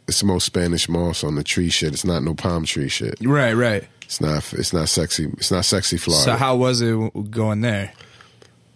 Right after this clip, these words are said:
Speaker 1: It was, um, you know, uh, in the East Coast, like, um, the cats that come from up north down south usually have, like, a condescending, like,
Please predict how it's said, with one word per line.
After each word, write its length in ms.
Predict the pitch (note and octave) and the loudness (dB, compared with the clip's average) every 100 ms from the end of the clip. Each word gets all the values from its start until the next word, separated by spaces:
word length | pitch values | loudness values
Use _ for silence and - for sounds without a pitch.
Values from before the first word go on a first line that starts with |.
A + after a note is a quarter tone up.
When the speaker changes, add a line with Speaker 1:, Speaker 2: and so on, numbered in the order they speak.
| _ - | _ 0
Speaker 1:
It 100 | G#2+ | 4
was, 300 | A2 G#2+ - | 4 2 2
um, 520 | A#2+ B2 B2 A#2+ - _ _ | 2 2 2 -2 -6 _ _
you 100 | - | 2
know, 200 | C3 A2+ | 4 4
uh, 140 | - - - - - - | 0 -4 -6 -20 -14 -2
in 100 | G#2 | 2
the 80 | G#2+ | 4
East 220 | A#2+ - | 2 2
Coast, 440 | - A2+ G2+ - | 2 2 2 -2
like, 320 | - F2+ D#2 - | 0 -2 -2 -4
um, 380 | F2 E2+ D2 - _ _ _ _ _ _ _ - - | -2 -2 -4 -8 _ _ _ _ _ _ _ -18 -12
the 520 | - F2 E2+ D2 C2 - | -6 -2 -2 -2 -4 -2
cats 300 | G#2 D#2+ - | 0 2 0
that 100 | C#2+ | 0
come 160 | F2+ E2 | -2 -2
from 180 | E2 | -2
up 100 | E2 | -2
north 280 | C#2 F2 D#2+ | 0 0 0
down 180 | F2 D#2 | -2 -2
south 380 | - D2 C#2+ - - - - - | 0 -2 -2 -8 -20 -20 -20 -4
usually 300 | - F2 F2 | 0 2 2
have, 180 | F2 D#2 | 2 0
like, 160 | D#2 C#2 | -2 -2
a 60 | |
condescending, 840 | - E2 D#2+ D2+ - D#2+ D#2 C#2 | -2 0 0 0 0 0 0 -4
like, 320 | - C#2+ A#1+ | -4 -4 -6